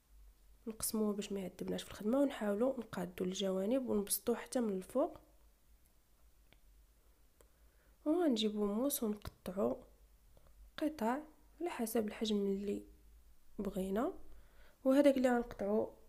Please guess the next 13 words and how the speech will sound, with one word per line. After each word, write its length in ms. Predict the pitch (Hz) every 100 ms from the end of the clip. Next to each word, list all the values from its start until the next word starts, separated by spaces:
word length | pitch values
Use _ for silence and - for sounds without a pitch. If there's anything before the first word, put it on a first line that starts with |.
| -
في 120 | -
الاول 400 | 233 208 233 285
هو 140 | 247 262
اللي 120 | 262
غنعبروا 460 | 226 196 196 202
به 280 | 202 269 311 311 - - - - - -
باقي 380 | 220 220 214 214
القطع. 480 | - 185 185 285 339 - - _ - - - - - - - - - - - - - - - - - -
صافي 240 | - 311 285
غنستمر 560 | 247 240 - 240 226
هكا 240 | 202 - 220
حتى 200 | - 233
نكمل 520 | 220 214 202 202